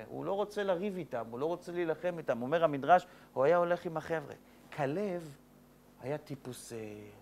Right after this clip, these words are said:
חזק. אז לכן, משה לא היה צריך להתפלל עליו. אפשר להגיד שהמרגלים, הם היו שמאלנים,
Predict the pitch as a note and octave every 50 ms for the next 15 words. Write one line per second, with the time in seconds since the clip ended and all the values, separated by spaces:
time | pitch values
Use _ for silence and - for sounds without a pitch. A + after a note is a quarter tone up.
0 | - - - F2 - - F#2+ F#2 - - - - - - - - - - - -
1 | - - - - - - - - A#2 A2+ A#2+ - - F#3+ G3+ G3 F#3+ F#3 F#3 F#3+
2 | F#3+ - - - - C3 C#3 C3+ - - F3 E3+ F3 F3+ F3+ F3 F3 E3+ D#3+ D3+
3 | E3 D3+ D3+ - - B2 A#2 B2+ C3 C3+ B2+ A2+ G#2+ G2 F#2 - - - - -
4 | - - - - - - - A#2 - G3+ G#3 A3 G#3 F#3+ F3+ E3 F#3+ G#3+ G3 F#3+
5 | F#3 - - - - - - - - - - - D3+ C#3 C3+ B2+ B2+ B2+ C#3 D3+
6 | E3 E3 - F3+ G#3 C4 C4+ A3+ G#3+ G#3 G#3+ G#3+ G#3 - - - - - - -
7 | - - C#3+ F#3+ G3+ F#3+ F3+ F#3 G3 F#3+ F#3 F3 - - D#3 D3+ D3+ D3 C#3+ C#3
8 | C3 B2 A#2+ C3